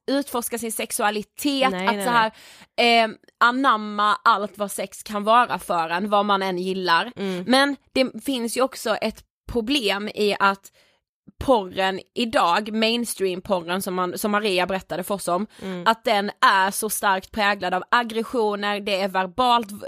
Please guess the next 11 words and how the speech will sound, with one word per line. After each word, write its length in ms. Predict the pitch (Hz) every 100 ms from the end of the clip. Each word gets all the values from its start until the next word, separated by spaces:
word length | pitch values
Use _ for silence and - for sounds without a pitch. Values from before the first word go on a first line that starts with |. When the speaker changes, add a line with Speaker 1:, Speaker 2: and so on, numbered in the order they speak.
| 139
Speaker 1:
s-, 180 | 214 -
verbala 760 | 202 233 220 254 220 214 208 202
liksom, 520 | 208 220 196 202 202 - - _
ja 100 | -
men 120 | 240 208
aggressioner, 600 | 226 214 220 220 196 208
det 60 |
är 60 | 208
fysiskt 640 | - 247 202 - 214 -
våld. 720 | 208 208 320 - 190 226 214 226
Speaker 2:
Mm. 280 | 196 175